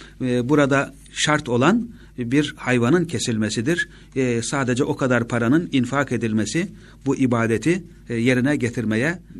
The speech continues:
mümkün değildir. Onun yerini tutmaz. Kurban Bayramı'nda bütün Müslümanlar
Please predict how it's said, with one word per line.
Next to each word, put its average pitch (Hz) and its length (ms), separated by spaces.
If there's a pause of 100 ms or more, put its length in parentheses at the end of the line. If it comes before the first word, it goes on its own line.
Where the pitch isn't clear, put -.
(540)
mümkün 135 480
değildir. 151 540
Onun 143 260
yerini 123 380
tutmaz. 107 500 (1000)
Kurban 196 340
Bayramı'nda 175 540
bütün 160 180
Müslümanlar 139 680